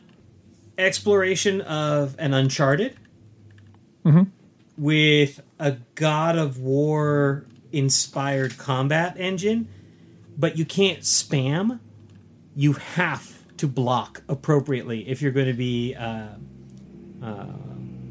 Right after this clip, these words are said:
Speaker 1: you know, successful in the game. It's all about blocks and parries. And so to that end, it, it feels very much like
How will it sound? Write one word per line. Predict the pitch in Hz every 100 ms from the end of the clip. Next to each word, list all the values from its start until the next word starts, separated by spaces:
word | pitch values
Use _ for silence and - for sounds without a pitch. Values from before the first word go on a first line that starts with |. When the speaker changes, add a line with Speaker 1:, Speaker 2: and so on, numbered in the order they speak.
| - - -
Speaker 1:
you | 147
know, | 117 123 143 -
successful | - 143 156 143 175 170
in | 175
the |
game. | 175 180 202 - - -
It's | 143 165
all | 170
about | 165 131
blocks | 135 139 -
and | 139
parries. | - 127 123 165 - - - - -
And | 147 147 139
so | 156
to | 139 196
that | 175 160
end, | 143
it, | 139 -
it | 151 -
feels | 170 143
very | 156 147 151
much | 143 135 -
like | 131 -